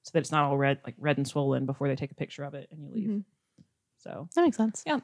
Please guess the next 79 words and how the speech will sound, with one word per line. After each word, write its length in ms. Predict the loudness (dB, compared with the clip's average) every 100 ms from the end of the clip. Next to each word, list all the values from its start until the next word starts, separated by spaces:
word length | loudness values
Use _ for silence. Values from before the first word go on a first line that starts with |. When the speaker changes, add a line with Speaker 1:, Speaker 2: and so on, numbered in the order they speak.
| -2
Speaker 1:
that's 140 | 6
what 80 | 8
I 20 |
used 160 | 8 6
on 60 |
my 120 | 4
bikini 240 | 2 2 2
line 200 | 2 0
when 100 | 0
I 20 |
sent 200 | -2 0
y'all 100 | 4
that 160 | 4 2
picture. 400 | -10 0 2 2
<laughs> 80 | 4
It 20 |
was 120 | 4 4
just 260 | 0 -2
witch 160 | -2 6
Speaker 2:
Yeah. 220 | 10 10
Speaker 1:
hazel 160 | 10 4 6
all 200 | 10 12
over 120 | 12 10
my 20 |
Speaker 3:
<laughs> 40 | 6
Speaker 1:
crotch. 460 | 6 4 0 -4 -6 -18 -20 _ _ -4
Speaker 2:
I 40 |
think 140 | 4 6
another 260 | 8 8
reason 240 | 8 6 6
why 120 | 6
acne, 600 | 8 6 2 0 -2 -6 -10 _ _ _ _ _ _ _ _
not 180 | 6 6
that 100 | 6
this 140 | 4 2
is 100 | 0
the 100 | 2
total 280 | 6 8 8
reason, 320 | 6 2 2
but 80 | 4
I 80 | 4
feel 160 | 4
like 120 | 2
when 80 | 2
I 40 | 0
was 100 | 4
younger, 180 | 4 4
I 120 | 4
wasn't 220 | 2 0
very 160 | -2 -2
good 140 | -2
at 80 | -2
taking 220 | -4 -8
care 140 | -8 -10
of 60 |
my 40 | -10
skin 240 | -8 -8
anyway. 500 | -6 -6 -6 -8 -6
Like, 100 | -2 0
Speaker 1:
No. 360 | 0 -4 -10 4
Speaker 2:
I 100 | 6
just 160 | 6 6
thought, 280 | 6 8 6
like, 220 | 2 2
you 60 | -2
know, 120 | 0
if 140 | -2
it 100 | -2
burns, 340 | 2 4 4 4
that's 200 | 0 -2
when 140 | -2 -2
it's 160 | 2
working. 380 | 4 4 2 0
Like, 160 | 0 0
I 60 | 2
wasn't 240 | 2 -2
moisturizing 460 | -6 -6 -4 -4 -4
my 120 | -4
skin. 460 | -4 -4 -4 -6